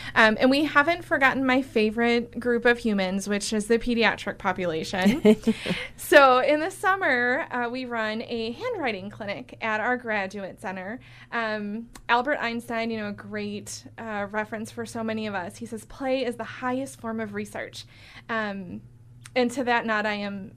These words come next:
Speaker 1: I am so excited about this camp that we developed. And so we, we partner with the school districts in Waukesha, and we bring kiddos in who struggle with handwriting. Um, we pair them one-to-one with an occupational therapy student, and we do a week-long camp,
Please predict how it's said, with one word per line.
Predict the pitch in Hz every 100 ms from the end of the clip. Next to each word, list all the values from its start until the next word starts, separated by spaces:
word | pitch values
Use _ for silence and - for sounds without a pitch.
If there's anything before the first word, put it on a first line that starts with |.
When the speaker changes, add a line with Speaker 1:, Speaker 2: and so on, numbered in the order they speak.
| -
Speaker 1:
I | 220
am | 208 208
so | - 240 233
excited | 220 - 202 202
about | 196 180 208
this | 202
camp | - 185 156
that | -
we | - -
developed. | - 92 - 233
And | 214
so | 208 202
we, | 185 190 190 190 - - - - -
we | 208 202
partner | 214 277 285 320
with | 294 277
the | 277
school | 285 269 254
districts | 262 330 339 -
in | 339
Waukesha, | 247 233 240 233 220 226
and | 226 220
we | 220
bring | 220 226 277
kiddos | - 339 349 254
in | 226 220
who | 220 233
struggle | - - 202 208
with | 202 196
handwriting. | 190 170 - - - 277 262 - - - -
Um, | 214 196 190 185 208 - - - - -
we | 262
pair | 247 - 247
them | 214 202
one-to-one | 208 247 269 285 233 233 240
with | 214
an | 214
occupational | 190 196 226 214 214 202
therapy | 208 202 208 202
student, | - 240 349 453
and | 254 226
we |
do | 214 196
a | 185
week-long | 214 240 269 269 269
camp, | 262 254 233 240